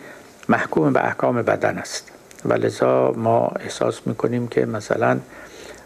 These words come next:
در ساعت دو فلان چیز رو دانستم، در ساعت مثلاً دیروز،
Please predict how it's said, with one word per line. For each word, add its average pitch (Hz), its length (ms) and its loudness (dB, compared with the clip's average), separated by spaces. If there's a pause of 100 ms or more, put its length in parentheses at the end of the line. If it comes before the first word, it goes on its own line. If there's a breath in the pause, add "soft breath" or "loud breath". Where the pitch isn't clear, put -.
در 107 140 4
ساعت 110 500 0
دو 131 560 4
فلان 107 360 0
چیز 131 300 0
رو 127 140 4
دانستم، 113 800 0 (340)
در - 140 0
ساعت 110 420 -4
مثلاً 117 180 0
دیروز، 117 640 0